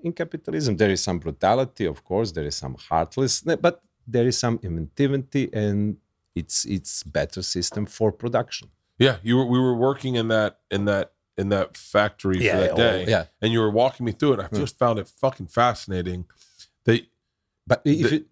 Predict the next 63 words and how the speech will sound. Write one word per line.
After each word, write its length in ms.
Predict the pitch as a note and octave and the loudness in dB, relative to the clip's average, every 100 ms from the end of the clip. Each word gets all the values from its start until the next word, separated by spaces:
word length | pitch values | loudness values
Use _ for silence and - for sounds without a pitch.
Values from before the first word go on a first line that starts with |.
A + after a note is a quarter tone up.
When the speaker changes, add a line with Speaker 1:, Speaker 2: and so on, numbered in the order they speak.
| _ | _
Speaker 1:
yeah. 100 | B2 | 2
Speaker 2:
you, 100 | B2 | 2
yeah, 160 | B2+ B2+ | 2 0
go. 260 | G#2 G2+ E2+ | 2 -2 -2
Speaker 1:
No, 160 | A2 B2+ | -2 0
Speaker 2:
No. 0 | |
Speaker 1:
wh-, 280 | B2+ B2+ C#3+ | 2 0 2
where 160 | D3+ D3 | 2 2
they 160 | D3+ | 0
put 240 | - F#3+ A#2 | 2 2 2
that 140 | F2+ | -2
factory? 280 | - E2+ C3 | -4 0 4
Speaker 2:
Yeah. 160 | D#3+ A2 | 4 2
Speaker 1:
In 140 | D#3 D3 | 0 2
the 80 | |
middle 220 | C#3+ D3 C#3+ | 4 4 2
of 120 | A#2 | 2
nowhere. 340 | E3+ D3+ D2+ _ _ | 2 0 -2 _ _
Speaker 2:
In 60 | A2 | 0
the 60 | |
middle 180 | B2+ D3 | 2 2
of 60 | C3+ | 2
nowhere. 400 | D3 G#2 C#2+ - | 0 -2 -6 -14
Speaker 1:
So 220 | - C#3 | 0 2
no 260 | B2 B2+ B2+ | 4 4 2
road, 440 | A2+ C3 D3 D3+ | 4 4 4 0
no, 640 | B2 B2 A2+ G#2+ G#2+ G2 F#2 | 0 2 2 2 2 4 2
uh, 20 | |
railroad, 640 | F2+ A#2 B2 B2 C#3 C#3 B2 | 4 4 4 2 4 4 2
no 160 | B2 - | -2 -2
nothing. 480 | G2+ G#2 - A#2 E2 | -2 -2 -2 -4 -4
So 240 | - F#2 | -2 -2
wh-, 280 | F2+ F#2 F#2+ | -2 -4 0
why, 380 | G#2 G#2+ G#2+ G#2 | 2 2 0 -4
why? 260 | G#2 G#2+ A2+ A#2+ | -4 0 0 0
But 300 | A#2+ E3+ D3+ | 2 2 2
because 460 | A#3+ - A#3+ B3 | -4 2 2 2
it 140 | A#3 G3 | -2 0
was 140 | G3+ | 2
like, 220 | D#3+ C#3+ - - G2+ | 4 0 -2 -14 -10
"Oh, 220 | G#2 F#2+ | -6 -4
we're 140 | B2 | -4
gonna 260 | F#2+ F2+ D2 | -6 -12 -16
do 180 | E2 C#3 | -4 -2
it, 140 | A2 | -2
we're 100 | F#2 | -8
gonna 200 | E2+ D#2 | -14 -12
make 340 | D#2+ C3 B2+ G#2+ | -6 0 0 -2
it." 120 | G2+ | -4
And, 400 | A2 B2 C3 C3 | 0 2 2 2
uh, 180 | C3 B2+ - | 2 0 0
in 260 | B2+ B2 | 0 2
one 200 | B2+ C#3+ | 2 2
moment, 380 | C#3+ D3 D#3 D3+ | 2 2 0 0
everybody's 800 | C3+ C#3+ C3+ C#3+ C#3 C#3+ B2 A#2 | 0 0 2 2 2 -2 -4 -2
like, 300 | B2+ A#2+ - | 0 0 -4
"Yes, 360 | A#2 C3+ B2 - | 2 4 4 2
man," 240 | C#3 A#2+ - | 0 0 -2
to 120 | F2+ | -8
Tito. 400 | - A#2 - - | -6 -6 -6 -12
Nobody 380 | C#2 D2 G2 G2 | -8 -6 -4 -6
could 200 | - G2+ | -6 -4
say, 240 | - A#2 | 2 2